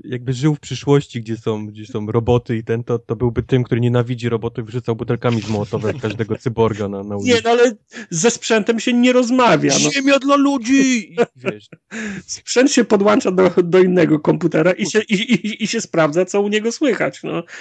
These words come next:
Speaker 2: A, a, a się, a, a się go nie pyta: „Opowiedz nam, czołgu, gdzie, gdzie byłeś”. No nie podoba mi się ta personifikacja tych,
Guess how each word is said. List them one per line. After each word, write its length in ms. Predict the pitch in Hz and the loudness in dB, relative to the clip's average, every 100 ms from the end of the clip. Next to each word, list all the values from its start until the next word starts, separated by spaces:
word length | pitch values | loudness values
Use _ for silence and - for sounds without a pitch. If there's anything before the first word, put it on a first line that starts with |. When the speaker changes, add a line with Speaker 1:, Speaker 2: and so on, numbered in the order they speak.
| - | -6
Speaker 2:
A, 120 | 180 170 | -4 -2
a, 100 | 170 190 | -2 0
a 100 | 185 | 0
się, 160 | - - | -2 0
a, 120 | 180 | 0
a 60 | 180 | 2
się 140 | 196 | 2
go 80 | 190 | 2
nie 280 | 196 196 208 | 2 2 2
pyta: 240 | 240 151 | 2 2
„Opowiedz 440 | 160 170 175 156 175 | 2 4 4 2 2
nam, 320 | 156 156 151 | 0 2 0
czołgu, 400 | - 180 170 165 | 4 4 6 4
gdzie, 340 | 160 160 147 - - - | 4 2 2 -2 -16 -12
gdzie 300 | 151 147 151 | -8 0 2
byłeś”. 340 | 147 135 123 - | 2 0 0 -2
No 80 | |
nie 120 | 214 233 | 0 2
podoba 320 | 233 240 226 | 4 4 4
mi 80 | 214 | 2
się 140 | 214 | 0
ta 280 | 214 202 196 | 2 2 0
personifikacja 960 | - 190 180 190 185 180 165 - 131 | 0 -2 0 -4 -2 0 0 0 -4
tych, 240 | - 139 | -2 -4